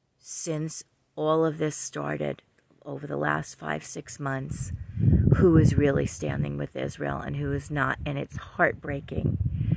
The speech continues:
And only God can give revelation of his people Israel, his covenant with Israel, the land promises.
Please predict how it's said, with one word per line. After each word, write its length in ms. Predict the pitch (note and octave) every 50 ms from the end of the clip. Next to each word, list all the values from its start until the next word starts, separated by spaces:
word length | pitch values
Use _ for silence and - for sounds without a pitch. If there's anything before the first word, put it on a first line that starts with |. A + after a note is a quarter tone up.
| - - - - - - - - - - - - - - -
And 1000 | - F3 F3+ F3 E3+ E3+ E3+ E3 E3 E3 D#3+ - - - - - - - - - -
only 440 | F3+ F3+ F#3 F#3+ G3 G3+ G3+ G#3 F#3+
God 420 | - G3 F3+ E3 D#3 D#3 D#3 -
can 220 | - - E3 D3+ C#3+
give 260 | D3+ D3+ C#3+ C#3+ D3+
revelation 1120 | D3+ C#3+ C#3 C#3+ C#3+ C3+ C3+ C#3+ C#3+ C#3+ C#3 - - - D3 - C#3+ D3 C#3+ - - - - - _ - - _ _ _ _ _ _ _ _ _ _ _ _ _ _ _ _ _
of 280 | - D3+ D3 C#3+ C#3+
his 600 | - - E3 D3 C#3+ C#3 C#3 C#3 - - - - - _ _ _ _ _ _ _ _ _
people 480 | - - - G3 F#3+ E3+ - F#3+ F#3+ -
Israel, 680 | - G3 G3 F3+ - G3 G3 F#3+ F#3+ F#3+ F#3+ F#3+ G3 G3+ _ _ _ _ _ _ _ _ _
his 240 | _ D3 C3+ -
covenant 600 | - _ - - G3+ G3 G3 G#3 G#3 G3+ G3+ -
with 200 | - F3+ F3+ -
Israel, 680 | G3 F#3 F3+ F3 - F#3 F#3 F3+ F3+ F3+ F3+ F3+ F3+ F3+ _ _ _ _ _ _ _ _ _ _ _ _ -
the 100 | - C#3
land 540 | C3 C3+ C#3 D3 D#3+ F3+ F#3+ G3 F#3+ - -
promises. 880 | - G#3 F#3+ F3+ F3+ F#3 F#3 F3 - - F#3+ F#3 F#3 F#3+ F#3 - -